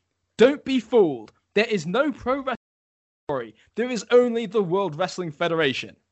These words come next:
Then, underneath small photos of Hogan, Warrior, and Savage, it reads, "Pro wrestling has been on television for forty-five years.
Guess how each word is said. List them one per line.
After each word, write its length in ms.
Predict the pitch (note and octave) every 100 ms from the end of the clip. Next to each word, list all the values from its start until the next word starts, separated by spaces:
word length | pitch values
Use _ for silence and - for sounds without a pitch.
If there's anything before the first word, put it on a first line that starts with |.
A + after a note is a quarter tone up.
| _ _ _ _ A3
Then, 320 | A#3 B2+ F3+
underneath 360 | A3 E3+ E3 -
small 280 | G3+ G#3
photos 360 | F#3 F3+ E3 D3+
of 80 | B2+
Hogan, 400 | D#3+ E3+ E3 C3+
Warrior, 300 | C#3+ D3+ C#3+
and 120 | B2+
Savage, 460 | G#3 D#3 C3 C3+ - -
it 160 | G3 -
reads, 460 | A3+ D3+ G#2+ - - _ _ _ _
"Pro 220 | - E4+
wrestling 320 | A#3+ G#3 A#3+
has 140 | G#3+ F3
been 100 | G3
on 100 | F#3+
television 440 | - F3 D#3+ F3
for 100 | A#3
forty-five 640 | - A3 G3+ F#3+ F#3+ F3 C#3
years. 360 | C3 G2+ -